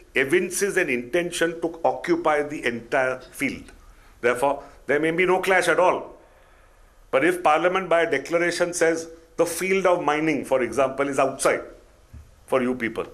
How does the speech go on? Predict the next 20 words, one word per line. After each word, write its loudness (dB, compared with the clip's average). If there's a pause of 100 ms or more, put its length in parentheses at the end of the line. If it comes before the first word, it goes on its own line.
(840)
then 0
notwithstanding 0
that 0
Parliament 2
has 0
made -2
no 0
law 2 (380)
qua 4
a 4
particular 0
subject -4
matter, -4 (440)
yet -2
the -2
state -2
can 0
make -6
no -6
law. -10